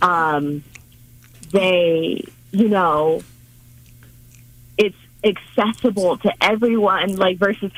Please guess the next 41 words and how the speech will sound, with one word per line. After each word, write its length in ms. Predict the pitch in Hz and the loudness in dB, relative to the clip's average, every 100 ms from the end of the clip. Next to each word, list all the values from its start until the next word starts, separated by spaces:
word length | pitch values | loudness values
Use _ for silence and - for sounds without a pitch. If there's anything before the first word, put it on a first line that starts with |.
| - - | -8 -2
versus, 400 | 359 370 311 247 | -2 0 0 0
like, 160 | 226 | 0
you 100 | 240 | 0
know, 100 | 214 175 | 0 0
you 200 | 247 233 | 0 0
go, 200 | 233 220 | 0 0
like, 320 | 196 185 180 | 0 -2 -2
look 200 | 185 190 | -2 -2
at 140 | 175 | -2
something 460 | 175 170 170 165 160 | -2 0 0 0 0
in 360 | 185 156 151 - - - | 0 0 -2 -6 -12 -2
Cali, 420 | 226 185 151 143 | 0 2 0 2
New 200 | 185 208 | 2 2
York, 320 | 208 165 156 | 2 0 -2
you 80 | 214 | -2
know, 100 | 175 | 0
the 80 | 175 | 0
big 220 | 180 180 | -2 -2
places 300 | - 165 165 | -2 -4 -2
that 140 | 170 - | -4 -2
everybody's 380 | 190 180 170 170 180 165 160 | 0 0 0 0 -2 -2 -2
going. 380 | 233 233 160 151 - - - - | 0 0 -2 -4 -12 -20 -20 -4
Yeah, 180 | 262 339 | 0 0
you 160 | 220 240 | 0 0
wanna 160 | 277 | 0
take 160 | 277 254 | 0 -2
a 40 | |
class? 260 | 247 254 294 | -2 -2 -2
Oh, 180 | - 539 554 | 0 0 0
that's 160 | 403 | -4
between 440 | - 277 262 220 220 - - | -6 0 2 2 0 -6 -2
three 260 | 196 196 | 0 2
to 80 | 180 | 0
five 260 | 175 156 160 | 0 -2 -2
hundred 300 | 135 135 127 | -4 -4 0
dollars 400 | 127 147 202 247 | 0 2 0 0
for 180 | 180 151 | -2 0
maybe, 300 | 135 127 127 | 0 -2 -4
like, 180 | 120 - | -6 -2
two 160 | 143 | -2
weeks. 240 | 101 85 | -2 -4